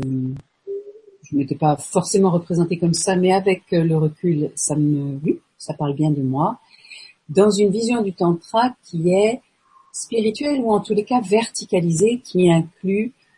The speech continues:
la dimension de l'âme, qui inclut la dimension du, du tout, et qui n'est pas, euh, focalisée uniquement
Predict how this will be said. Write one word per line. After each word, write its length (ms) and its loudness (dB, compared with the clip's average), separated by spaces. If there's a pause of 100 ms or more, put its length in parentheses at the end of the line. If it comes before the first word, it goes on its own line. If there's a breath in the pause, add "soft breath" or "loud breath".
(220)
la 220 2
dimension 580 0
de 140 0
l'âme, 360 4
qui 120 -6
inclut 560 -6
la 120 0
dimension 480 -4
du, 200 -6 (400)
du 100 -10 (120)
tout, 240 -6 (240)
et 60 -12
qui 160 0
n'est 220 2
pas, 280 0 (360 soft breath)
euh, 140 2
focalisée 1080 4
uniquement 760 2